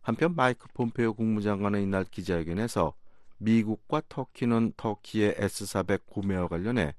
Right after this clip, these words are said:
계속 논의하고 있다며 양측은 해결 방안을 찾을 것이라고 말했습니다. 데레사 메이 영국 총리가 영국의 유럽연합 탈퇴, 즉 브렉시트 시한을 유월 삼십 일까지 연장할 것을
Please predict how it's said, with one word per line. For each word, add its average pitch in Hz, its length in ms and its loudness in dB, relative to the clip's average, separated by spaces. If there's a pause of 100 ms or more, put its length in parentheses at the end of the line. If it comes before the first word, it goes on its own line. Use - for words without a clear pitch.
(380)
계속 127 440 2
논의하고 107 480 2
있다며 101 460 0 (500)
양측은 104 580 2
해결 113 420 0
방안을 95 540 0
찾을 - 320 -6
것이라고 82 500 -4
말했습니다. 95 600 -2 (2750)
데레사 123 460 4
메이 139 320 2
영국 117 380 0
총리가 110 560 2
영국의 101 600 4
유럽연합 95 800 2
탈퇴, 98 420 -2 (100)
즉 - 180 -4 (160)
브렉시트 - 600 -2
시한을 113 540 0
유월 98 300 4
삼십 104 380 -6
일까지 92 520 -2
연장할 85 400 0
것을 87 420 -2